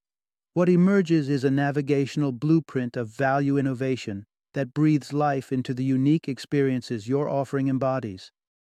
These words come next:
Final summary. In a digital landscape rich with opportunities and challenges,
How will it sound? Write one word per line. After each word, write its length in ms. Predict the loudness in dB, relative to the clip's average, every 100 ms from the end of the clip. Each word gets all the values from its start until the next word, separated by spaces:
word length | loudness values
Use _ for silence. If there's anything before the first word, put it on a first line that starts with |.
| _ _ _ _ _ _ _ _ _
Final 320 | 0 4 4
summary. 540 | 2 0 0 -2 -6 -10 _ _ _ _ _ _ _
In 120 | 2
a 80 | 4
digital 440 | 4 2 2 2
landscape 640 | 4 4 2 0 -2 -2 -2
rich 340 | 0 0 0 -4
with 160 | -2
opportunities 840 | 0 -2 -2 2 2 2 0 -2 0
and 120 | -2
challenges, 760 | 0 0 0 0 -2 -6 -10